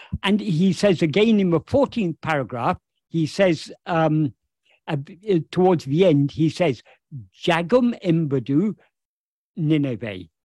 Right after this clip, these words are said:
That means what is called the world is only thought. Why does he say that? Because what we experience as the world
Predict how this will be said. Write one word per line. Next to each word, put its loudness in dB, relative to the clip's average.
That -8
means 2
what -4
is 0
called 0
the -4
world 0
is -8
only 0
thought. -12
Why 2
does 0
he 0
say 0
that? -2
Because -2
what 0
we 6
experience 2
as 2
the 2
world 0